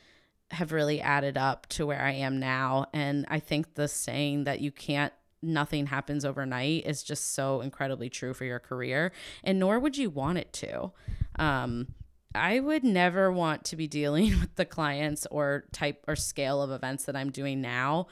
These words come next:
ten years ago, because I would have had no idea how to handle it. It just would have been so overwhelming. So, um,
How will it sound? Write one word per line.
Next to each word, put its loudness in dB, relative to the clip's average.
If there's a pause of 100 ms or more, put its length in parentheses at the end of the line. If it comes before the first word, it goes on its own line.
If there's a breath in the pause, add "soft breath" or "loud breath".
(300 loud breath)
ten 2
years 0
ago, 0
because -4
I 0
would 2
have -4
had -4
no 0
idea -2
how -4
to -4
handle -4
it. -6 (360 loud breath)
It 0
just -4
would 4
have 0
been 0
so 0
overwhelming. -2
So, 2 (340 loud breath)
um, 2